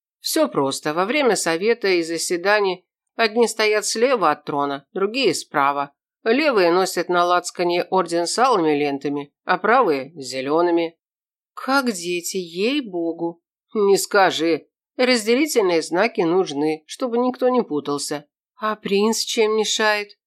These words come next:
Он у знати сидит, как кость в горле. Его высочество много учился, прочитал все политические и военные книги, но до недавнего времени мало кто об этом знал.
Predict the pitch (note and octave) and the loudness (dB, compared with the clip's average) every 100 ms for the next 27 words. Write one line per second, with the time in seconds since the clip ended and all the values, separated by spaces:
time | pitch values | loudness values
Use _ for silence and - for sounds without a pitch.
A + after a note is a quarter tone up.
0 | _ _ _ _ C4+ C#4 C4+ A#3+ C#4+ D4 | _ _ _ _ 2 2 2 2 2 4
1 | C#4+ G3 A3 G#3 C4+ B3+ - G3 F#3+ - | 0 -2 -2 -2 -4 -4 0 2 2 4
2 | G#3+ G3+ F3 E3 E3+ F3 D#3+ E3 D#3+ _ | 4 4 -2 -6 0 2 2 0 -2 _
3 | _ _ A#3 A#3 A3 G#3+ G#3 A3 G3+ F#3+ | _ _ -2 4 4 2 0 0 0 -2
4 | - G3 F#3 F#3+ F3+ E3+ E3+ - G3 B3 | -2 0 2 0 0 -2 -2 -4 -2 0
5 | A3+ - F3 F3+ F3 G3 F#3 F#3 F3 F#3 | 0 -2 -2 -4 -4 -2 0 0 0 -4
6 | F3 G3 G3 - G3 F#3+ F3 - F3+ F3+ | -2 -2 -2 -4 -2 -2 -4 -4 -2 0
7 | F#3 F#3 F#3 F3+ F3 E3+ E3+ E3 D#3+ E3+ | -2 0 0 0 -2 0 -2 -4 -2 0
8 | A#3+ F#3+ D#3+ D3+ _ _ _ A#3 A3 A3 | 0 2 0 -2 _ _ _ 2 4 6
9 | A3 A3 A3 G#3+ G#3 G3+ G#3 B3 A#3+ F#3 | 6 4 4 4 2 2 2 2 4 4
10 | F3 D#3+ _ E3 D#3+ G#3 G#3+ - G#3+ E3+ | 4 0 _ 0 2 2 0 0 0 2
11 | D3+ C#3+ C#3+ C#3+ C#3+ C#3 | -2 -4 -6 -2 -4 -4